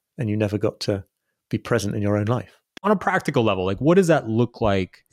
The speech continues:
Speaker 2: How does one, say, work week differ between one approach and another?
Speaker 1: I think it's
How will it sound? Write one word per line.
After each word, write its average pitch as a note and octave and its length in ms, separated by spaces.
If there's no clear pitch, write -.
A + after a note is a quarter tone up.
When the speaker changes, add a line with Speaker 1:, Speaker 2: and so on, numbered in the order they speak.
Speaker 2:
How E3 200
does D3 200
one, B2 340
say, A2+ 240
work G2+ 420
week F#2 380
differ G2 540
between G#2 380
one F#2+ 140
approach F2+ 380
and F2+ 80
another? F2 380
Speaker 1:
I C#3 120
think G#3 280
it's - 380